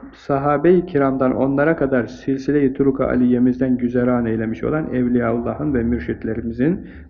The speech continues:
ruhlarına hediye olsun diye. Bu beldeleri Allah yolunda çalışarak, çarpışarak,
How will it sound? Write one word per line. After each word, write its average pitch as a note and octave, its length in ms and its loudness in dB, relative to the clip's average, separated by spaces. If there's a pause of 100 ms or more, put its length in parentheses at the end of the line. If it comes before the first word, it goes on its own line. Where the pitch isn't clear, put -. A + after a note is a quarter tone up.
ruhlarına B2 400 2
hediye A#2 380 0
olsun G#2+ 400 -4
diye. B2 200 -2 (540)
Bu F3 160 6
beldeleri F3 640 6 (460)
Allah D#3+ 260 0
yolunda C3 400 0
çalışarak, B2+ 640 -2
çarpışarak, B2 720 -4